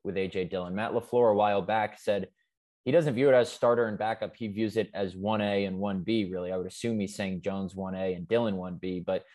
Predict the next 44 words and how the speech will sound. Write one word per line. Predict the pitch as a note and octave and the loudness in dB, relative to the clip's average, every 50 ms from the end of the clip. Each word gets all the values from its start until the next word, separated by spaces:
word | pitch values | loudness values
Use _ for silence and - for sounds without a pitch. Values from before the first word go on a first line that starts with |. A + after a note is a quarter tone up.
| _ - _ _ _ - | _ -20 _ _ _ -2
uh, | - G2+ G2+ G2+ | 0 2 2 2
True | - - - E3 D#3+ D#3+ | 0 0 2 4 4 6
Media, | D3+ D3+ C#3+ C#3+ C3+ A#2 A2+ - G#2+ A#2 A#2 B2+ - | 6 6 6 6 6 6 6 4 4 2 2 0 0
a, | A#2+ | 0
a | A#2 | 0
good | G#2 - C3+ C3+ B2+ A2+ G#2 - - - | 2 4 4 4 4 2 -2 -6 -12 -18
stats | - - - C3 B2+ B2+ - - | -8 -2 0 2 2 2 0 -2
and | A#2+ | -4
analytics | A#2 A#2 A2 G#2+ G#2+ A2+ G#2+ G#2 - | -4 -4 -2 0 0 0 0 -2 -4
site | - - G#2+ G#2 G#2 | -4 -2 -2 0 0
I | G#2 G#2 | 0 0
like | G#2 G2+ F#2+ - | 0 -2 -4 -6
to | G#2+ | -8
use, | G#2 G#2+ G2+ G#2 | -8 -8 -6 -4
has | A#2+ A2+ G2+ G#2 | -2 -2 -2 -4
a | G#2 | -6
stat | - - B2 A#2 A#2 A2+ - | -4 0 2 2 2 2 2
called | - A#2 G#2+ G2 | 0 0 2 2
offensive | A2 A#2+ A#2 - C3+ A2+ G#2 - G#2+ F#2 G2+ | 2 0 0 0 -4 -6 -4 -6 -6 -4 0
rush | A2+ A#2 A2 - - | 0 0 0 0 -4
success | - G2 - - A#2 G#2+ - | -14 -14 -8 -4 -4 -4 -4
percentage. | - - G2 - - F#2 F2+ F2+ F2+ - | -6 -8 -10 -8 -8 -10 -10 -10 -8 -4
So | - G2 | -2 0
basically, | C3 D3 D#3 D3+ - B2+ - G#2+ G#2+ G#2 G#2 G2+ - _ _ _ _ _ _ | 2 4 2 2 2 0 0 2 4 4 4 2 -2 _ _ _ _ _ _
um, | - G#2+ G#2+ G#2+ G#2 G#2 G2+ G2+ - | 0 2 2 2 2 0 -2 -4 -4
it | A2+ A2+ - | -6 -6 -4
takes | - C3 B2+ B2 - | -2 -4 -4 -2 -4
into | C#3 A#2+ G#2+ C3 A#2 A2+ | -4 -4 -2 0 0 0
account | A2+ B2 A#2 A2 G#2+ - | 0 0 -2 -2 -2 -2
every | A#2 A2 B2 A#2+ | -2 -2 -2 -2
single | - - B2 A#2 G#2+ G2+ F2+ | -4 -4 -2 0 0 0 2
rush | F#2+ G#2 G#2 G2 F#2 - - - - | 2 4 4 4 2 0 -6 -10 -6
a | G2+ | -4
running | G#2 G#2 G#2+ G#2 G2+ | -4 -2 -2 -2 0
back | G#2 G#2 G2+ - | 0 0 0 0
has | G#2+ F#2+ - | -2 -4 -2
had | G#2 G#2 G2+ G2 G2 F#2 - _ _ _ _ _ - | 0 0 0 0 0 -2 -4 _ _ _ _ _ -8
on | A2 A2 | -6 -6
the | G#2 G2+ | -6 -6
season | - - D3 C#3+ B2+ A2+ A2+ G#2 G2+ G2 - - _ _ _ _ _ - | -4 0 2 2 2 4 2 2 2 0 -4 -8 _ _ _ _ _ -4
and | G#2+ A2 A2+ | -2 0 2
measures | B2 B2+ A#2+ - B2+ A#2+ A2+ G#2+ - - - | 4 4 4 4 4 2 2 2 -2 -4 -6
its | A#2 - - - | -6 -6 -6 -6
success | - G#2+ F2+ - - C3+ B2 A#2+ - - - - | -6 -6 -6 -2 0 2 2 2 0 -4 -10 -14